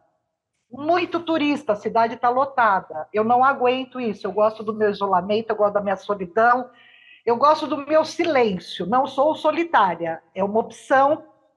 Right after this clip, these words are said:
pelo que eu trabalho, tá? E ela perguntou pra mim, ela falou, "Pra onde você quer ir?" Eu falei, "Eu quero ir pra Extrema." "Por que lá?" Eu falei, "Pelo clima." O clima, uma cidade pequena, uma cidade gostosa.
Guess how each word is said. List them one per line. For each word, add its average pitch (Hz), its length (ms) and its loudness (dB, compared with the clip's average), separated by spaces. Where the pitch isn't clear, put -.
pelo 277 180 0
que - 100 -8
eu 277 60 -2
trabalho, 180 460 0
tá? 214 340 2
E 339 60 0
ela 370 140 4
perguntou 370 440 2
pra 359 180 2
mim, 302 280 -4
ela 311 180 2
falou, 359 180 -4
"Pra 427 140 0
onde 440 160 -2
você 370 120 -4
quer 320 220 2
ir?" 269 60 -2
Eu 269 140 0
falei, 294 160 -8
"Eu 302 40 -12
quero 330 180 0
ir 339 60 -8
pra 359 120 -2
Extrema." 285 640 -2
"Por 466 180 0
que 381 160 2
lá?" 208 380 2
Eu - 60 -6
falei, 339 180 -6
"Pelo 349 240 -2
clima." 320 580 -2
O 339 160 -2
clima, 339 380 2
uma 285 160 2
cidade 277 360 -2
pequena, 269 480 -2
uma 262 140 0
cidade 254 360 -2
gostosa. 247 960 2